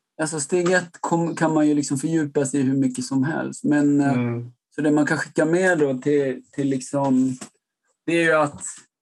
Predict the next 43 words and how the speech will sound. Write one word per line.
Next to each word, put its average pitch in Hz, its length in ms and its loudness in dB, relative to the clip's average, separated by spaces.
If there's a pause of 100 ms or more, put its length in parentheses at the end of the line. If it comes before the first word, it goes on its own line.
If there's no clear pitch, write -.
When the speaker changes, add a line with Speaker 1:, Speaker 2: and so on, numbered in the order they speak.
(120)
Speaker 1:
för 156 80 -2
er 151 220 2
som 139 360 0
vill 156 260 0
fördjupa 151 560 0
er, 113 120 -2
först 170 280 -6
börja 147 340 2
ju 147 220 -2
arbeta 147 600 0
i 127 40 0
det 123 80 0
här 123 100 -4
programmet. 135 540 -2
Antingen 147 380 0
om 151 80 0
man 131 140 2
går 123 220 -2 (140)
på 135 140 -8 (120)
såna 135 200 -6
här 131 120 -6
A 127 40 -8
C 135 160 -8
A-möten 127 560 -2
kan 139 120 -4
ni 135 60 -2
ju 131 100 -4
gå 65 180 -6
och - 260 -10 (220)
skaffa 131 200 -10
en 131 100 -2
sponsor 127 460 -2
och 135 60 -2
börja 127 160 -2
jobba 127 300 -4
i 127 40 -10
stegen, 135 580 -2
eller 131 260 -6 (1200)
i 147 160 -2
ett 131 120 -2
annat 139 360 2
tolvstegsprogram, 131 1000 0
eller, 127 380 2